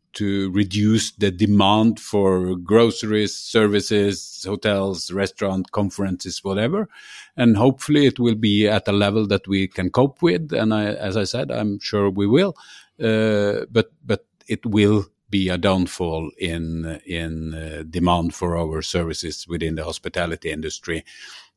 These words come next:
Uh, we as a company are guiding our, uh, hotel managers to look into, for the forecast for next year, a normalized, um, uh, first quarter, because the first quarter in, in twenty-two was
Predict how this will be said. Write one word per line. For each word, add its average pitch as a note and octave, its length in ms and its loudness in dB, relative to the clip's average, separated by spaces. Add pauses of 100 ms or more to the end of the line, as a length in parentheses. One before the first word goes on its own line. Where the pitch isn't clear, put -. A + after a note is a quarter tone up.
Uh, A2+ 240 4
we B2 480 2
as G#2 160 0
a G#2+ 80 -6
company A2+ 560 -2
are G2 520 -2
guiding F#2+ 500 0
our, G#2 580 0 (400)
uh, F2+ 300 -6
hotel G#2 400 -2
managers G#2 840 -2
to - 160 -12
look G2 320 -4
into, F#2+ 680 -2
for G2+ 140 -6
the F2 80 -8
forecast F#2 580 -6
for - 100 -10
next F#2+ 340 -4
year, E3 240 0 (360)
a A2 60 -2
normalized, A2 1000 2
um, G2+ 400 0 (240)
uh, F2+ 460 -6
first - 380 -2
quarter, B2 320 2
because A#2 380 -2
the F#2+ 100 -10
first - 320 -8
quarter F2+ 420 -2
in, F2 240 -4
in F2+ 180 -6
twenty-two G2 580 -2
was G2 320 0